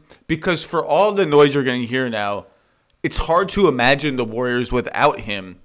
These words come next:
It's hard to imagine the Steph Draymond two-man game without Draymond. Now, it's, it's hard to imagine, you know, defensively, you mentioned the Boston series, what he did to Jokic in the first round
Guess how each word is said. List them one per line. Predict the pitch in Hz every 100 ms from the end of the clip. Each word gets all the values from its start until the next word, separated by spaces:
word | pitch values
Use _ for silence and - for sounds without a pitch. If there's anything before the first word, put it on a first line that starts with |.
| _
It's | 135 -
hard | 143 143
to | 170
imagine | 135 135 135 139
the | 117
Steph | - 123 120
Draymond | - 120 120 127 123 110
two-man | - 139 131 131
game | 127 135 127 117
without | 123 131 135
Draymond. | 127 165 147 113
Now, | 120 120
it's, | 135 -
it's | - 135
hard | - 233
to | 247
imagine, | 196 190 156
you | 147
know, | 147
defensively, | 135 131 170 175 139 143
you | 131
mentioned | 135 127 123 107 _ _ _ _ _
the | -
Boston | 123 147 190 143
series, | - 135 123
what | 165
he | 240
did | 202 143
to |
Jokic | 123 131 147 127 - - _
in | 165 151
the | 131
first | 147 143 135
round | 147 147 107